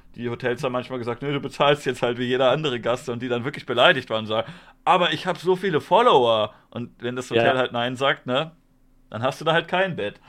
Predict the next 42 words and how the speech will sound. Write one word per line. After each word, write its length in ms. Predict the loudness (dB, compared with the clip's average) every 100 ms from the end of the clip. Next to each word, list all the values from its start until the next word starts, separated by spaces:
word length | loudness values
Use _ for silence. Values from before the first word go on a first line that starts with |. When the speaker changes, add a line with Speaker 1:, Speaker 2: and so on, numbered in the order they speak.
| -20 _ -6
Speaker 1:
Aber 200 | -4 -4
es 100 | -4
gibt 180 | -4 -2
wirklich 260 | -2 -2
Leute, 260 | 0 0 -2
die 100 | -8
sich 160 | -8
so, 100 | -10 -4
schon 200 | -2 2
so 200 | 2 4
sehr 200 | 6 6
dran 200 | 4 0
gewöhnt 400 | 0 0 0 0
haben, 200 | 0 0
dass 140 | -4
die 80 | -4
beleidigt 400 | 2 2 2 -4
sind, 160 | -6
wenn 140 | -4 -4
sie 100 | -6
das, 180 | -8 -2
äh, 160 | -2
Placement 380 | 0 -2 -2 -8
nicht 140 | -10
geschenkt 340 | -8 -6 -6 -8
bekommen. 380 | -8 -8 -8 -12
<laughs> 1500 | -20 -20 -20 -20 _ _ _ -20 -20 -18 -18 -14 -14 -14 -20 _ _ _ _ -20 -18 -20 _ -4
Speaker 2:
und 160 | 0 2
dann 100 | 4
irgendwie 220 | 2 2
mit, 300 | 0 -4 -10
äh, 180 | -10 -8
Konsequenzen 720 | -2 -2 -2 0 0 -2 -8
droht, 320 | 0 2 2 2
so, 100 | 2
dann 200 | 2 2
sage 240 | 0 0
ich 160 | -4 -4
all 120 | -4
meinen 240 | -4 -6
Followern, 760 | 0 2 4 2 2 -2 -4
wie 140 | -6